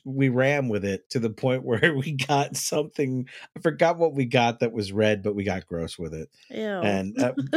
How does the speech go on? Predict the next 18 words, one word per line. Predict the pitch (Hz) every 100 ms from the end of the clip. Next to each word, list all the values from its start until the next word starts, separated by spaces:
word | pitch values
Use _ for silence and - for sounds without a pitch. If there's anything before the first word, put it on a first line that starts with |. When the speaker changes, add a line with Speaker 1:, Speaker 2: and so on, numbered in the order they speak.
| 139
Speaker 1:
<laughs> | 240 - 233
nothing | 247 240 - 202 160
crazy. | - 165 190 147 139 131
We | 151
put, | 160 185
like, | 165 165
a | 147
little | 127 123 131 123
dot | 117 110 107
on | 107
her | 98
nose | 92 87 190 165 190
Speaker 2:
Oh, | -
Speaker 1:
or |
Speaker 2:
gotcha. | 185 180 - 160 208
Speaker 1:
something. |
We, | 139 139
<laughs> | 143